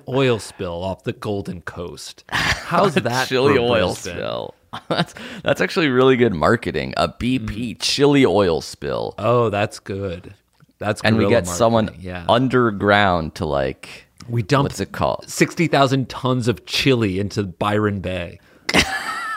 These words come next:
Speaker 2: <laughs> Yes. And so all the dolphins and sharks come out with, like, cool, like,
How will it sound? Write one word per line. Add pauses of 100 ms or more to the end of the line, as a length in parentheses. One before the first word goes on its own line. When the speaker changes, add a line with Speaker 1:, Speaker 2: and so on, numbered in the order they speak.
Speaker 2:
<laughs>
Yes. (440)
And
so
all
the
dolphins
and
sharks
come
out
with,
like,
cool,
like,